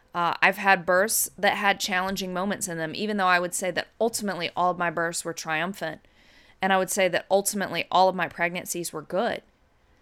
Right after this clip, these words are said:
They were really challenging experiences for me on a lot of levels that required growth, required strength.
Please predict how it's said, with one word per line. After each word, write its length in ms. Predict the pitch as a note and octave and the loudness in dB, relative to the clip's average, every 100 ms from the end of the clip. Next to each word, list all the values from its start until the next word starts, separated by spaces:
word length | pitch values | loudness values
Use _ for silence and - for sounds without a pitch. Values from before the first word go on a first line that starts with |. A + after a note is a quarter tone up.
| _ _ | _ _
They 360 | F3+ E3+ G3+ A3+ | -12 0 2 2
were 260 | A3 G3 | 0 -2
really 520 | F3 E3 F#3+ G3+ G#3+ F3+ | -2 -4 -4 -2 -2 -4
challenging 760 | - F3+ F3 F#3+ F3 E3 D#3 | -2 2 4 2 -4 -6 -6
experiences 880 | D3+ - - B3 D#4+ - - F3+ - | -6 -6 -4 -4 -6 -6 -6 -4 -4
for 160 | F#3 | -4
me 260 | F3+ F3 E3+ | -4 -4 -4
on 180 | - E3+ | -2 0
a 80 | E3 | 0
lot 260 | F3 F3 | 2 2
of 100 | E3+ | 0
levels 480 | E3 D#3+ - F2 - | 0 -2 -2 -6 -6
that 160 | - - | -6 -4
required 580 | F#3+ - G3+ F#3 E3+ E3+ | -6 0 4 4 2 -2
growth, 440 | G3 G#3 G3+ G3+ | 2 4 2 0
required 520 | F3 - E3+ D#3+ D3+ | -8 -2 0 2 0
strength. 540 | - - G#3 D#3 - | -4 -2 0 0 -4